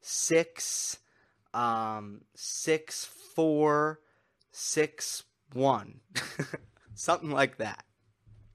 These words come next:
This is classic. This is classic that I don't have the score in front of me. Um,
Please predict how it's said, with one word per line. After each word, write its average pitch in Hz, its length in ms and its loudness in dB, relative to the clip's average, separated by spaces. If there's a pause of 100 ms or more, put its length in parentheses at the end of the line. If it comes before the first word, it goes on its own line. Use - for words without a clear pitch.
(600)
This 123 180 -6
is 120 80 -10
classic. - 540 0 (240)
This 113 160 -10
is 117 80 -10
classic 127 480 2
that 107 120 -6
I 107 100 -4
don't 117 120 -2
have 107 160 -4
the 104 60 -16
score 117 260 -8
in 104 80 -8
front 98 220 -14
of - 80 -20
me. - 40 -20 (400)
Um, 107 420 2